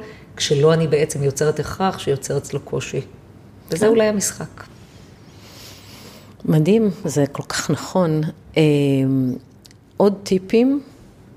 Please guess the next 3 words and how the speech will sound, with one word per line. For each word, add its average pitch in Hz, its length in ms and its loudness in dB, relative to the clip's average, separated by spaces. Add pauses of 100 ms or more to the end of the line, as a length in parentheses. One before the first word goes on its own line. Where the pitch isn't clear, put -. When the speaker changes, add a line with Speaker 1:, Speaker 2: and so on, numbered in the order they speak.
(1600)
Speaker 2:
לזוגות 160 840 0 (100)
שנמצאים 165 840 0
בקושי, 202 920 -2